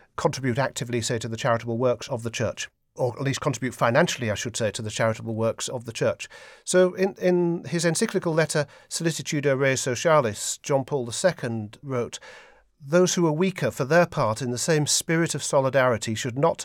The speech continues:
adopt a purely passive attitude, or one that is destructive of the social fabric,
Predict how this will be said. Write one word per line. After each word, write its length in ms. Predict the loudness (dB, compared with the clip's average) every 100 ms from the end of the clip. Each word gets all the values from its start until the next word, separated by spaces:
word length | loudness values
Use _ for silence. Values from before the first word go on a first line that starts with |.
| -6
adopt 340 | 0 0 0
a 60 | -12
purely 380 | -4 0 0 2
passive 340 | 0 0 -2
attitude, 520 | -4 -4 -6 -6 -6 -12 -20 -20 _
or 160 | 0 4
one 200 | 4 4
that 140 | 2 -2
is 140 | -6
destructive 800 | -4 -4 0 -2 -2 -4 -2 -4 -12 -20 -20 _ _ _
of 140 | -2 -2
the 80 | -2
social 320 | -2 -2 -2
fabric, 560 | 4 4 4 -6 -8